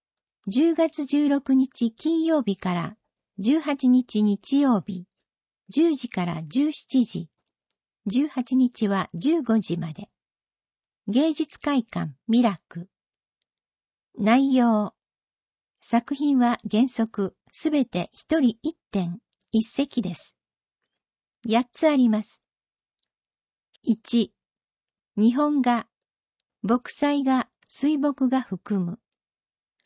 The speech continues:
八号から五十号。二、洋画、油彩画、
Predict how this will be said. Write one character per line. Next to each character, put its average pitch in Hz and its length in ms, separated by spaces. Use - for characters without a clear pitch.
八 247 320
号 247 220
か - 160
ら 180 260
五 202 220
十 240 260
号。 175 380
二、 226 320
洋 269 320
画、 247 320
油 214 200
彩 294 340
画、 247 260